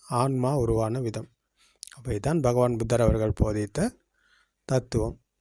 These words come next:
அப்போ ஆன்மா என்ற துஷ்டிக்குள்ள தான் இந்த உலகமே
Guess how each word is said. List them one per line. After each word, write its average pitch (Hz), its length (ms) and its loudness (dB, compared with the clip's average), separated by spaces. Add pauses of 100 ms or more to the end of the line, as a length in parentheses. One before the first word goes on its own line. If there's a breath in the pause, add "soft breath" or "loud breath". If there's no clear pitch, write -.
(840)
அப்போ 147 420 0
ஆன்மா 220 680 2 (120)
என்ற 143 300 0
துஷ்டிக்குள்ள 185 640 4
தான் 196 220 0
இந்த 165 160 0
உலகமே 151 580 2